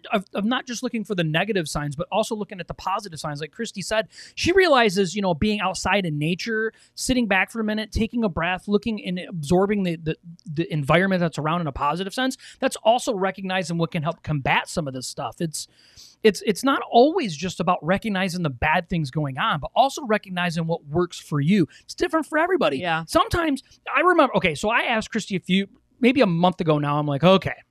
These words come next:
Speaker 1: I'm like, "I'm gonna ask you something, and I just <laughs> need you to say yes to it."
Speaker 2: Ugh.
Speaker 1: Okay? Because I know, because I know her. And, and, and I'm like, it's just re-, it was really important that some friends of ours asked if we would be part of this golf outing.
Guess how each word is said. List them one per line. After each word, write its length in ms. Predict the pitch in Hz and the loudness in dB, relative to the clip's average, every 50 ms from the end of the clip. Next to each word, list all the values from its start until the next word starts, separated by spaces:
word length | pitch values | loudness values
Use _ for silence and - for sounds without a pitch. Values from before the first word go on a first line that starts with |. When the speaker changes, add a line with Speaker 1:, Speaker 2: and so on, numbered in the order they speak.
| _ _ _ _ _ _ _ _ _ _ _ _ - | _ _ _ _ _ _ _ _ _ _ _ _ -4
Speaker 1:
I'm 100 | 180 185 | 0 2
like, 240 | 185 175 160 165 - - | 4 4 2 2 0 0
"I'm 80 | 165 | 0
gonna 120 | 202 220 214 | 0 0 0
ask 360 | - 196 208 226 226 - - - | -2 -2 0 -2 -2 -4 -6 -6
you 60 | 185 | -4
something, 300 | - 180 151 151 160 160 | -4 -4 -2 -2 -2 -2
and 100 | 151 156 | -2 -4
I 20 | 165 | -4
just 240 | 160 170 - - - | -6 -8 -6 -2 -2
<laughs> 0 | |
need 140 | 170 143 151 | -2 0 0
you 80 | 165 | -2
to 60 | 160 | -4
say 160 | - - 143 135 | -4 -6 -6 -2
yes 340 | 156 208 277 311 - - - | 0 0 0 -2 -4 -10 -16
to 140 | - 113 - | -16 -18 -20
it." 200 | - _ - - _ _ | -20 _ -20 -20 _ _
Speaker 2:
Ugh. 420 | - 208 220 233 233 233 226 214 190 | 4 4 6 6 6 6 6 6 4
Speaker 1:
Okay? 80 | 214 - - - _ _ | 2 -2 -8 -20 _ _
Because 260 | - 320 - 311 277 | -2 0 2 2 4
I 100 | 294 294 | 4 4
know, 140 | 294 302 302 - - | 2 2 0 0 0
because 260 | - 294 254 277 254 | 0 2 2 2 4
I 100 | 277 262 | 4 4
know 320 | 254 226 226 247 269 320 285 | 4 6 6 4 4 4 0
her. 260 | 185 165 131 101 - - - - - - - | -2 -2 -4 -6 -10 -14 -20 -20 -20 -10 -6
And, 320 | 208 208 208 202 196 196 - _ _ _ - | -4 -2 -2 -2 -2 -4 -8 _ _ _ -12
and, 140 | 226 233 - _ | -10 -10 -8 _
and 140 | - 208 214 | 0 0 2
I'm 140 | 214 220 214 | 2 2 2
like, 200 | 214 208 202 - - | 2 2 0 -2 -6
it's 100 | 165 - | -6 -6
just 180 | 254 240 - - | -6 -6 -2 -2
re-, 100 | 226 - | 0 2
it 80 | 202 | 2
was 120 | 185 175 165 | 2 4 4
really 180 | 190 196 226 | 4 4 4
important 440 | 254 269 - - 254 262 226 226 220 | 2 0 0 2 2 2 2 2 2
that 280 | 190 175 170 - - - | 0 0 -2 -4 -12 -8
some 140 | - 185 | -6 -4
friends 220 | 160 - 214 254 - | 0 0 0 0 2
of 80 | 226 | 2
ours 200 | 208 190 185 175 - - | 4 4 4 2 0 -2
asked 240 | 160 165 180 - | -4 -4 -4 -6
if 100 | - - | -8 -8
we 60 | - 180 | -4 -2
would 140 | 180 180 | -2 -2
be 80 | 160 180 | 0 -2
part 240 | - - 131 131 143 | -2 -2 -4 -4 -6
of 20 | |
this 140 | 151 160 - | -6 -8 -2
golf 240 | - 247 262 - 170 | 0 2 2 2 0
outing. 260 | 143 123 110 113 113 | -2 -4 -6 -12 -20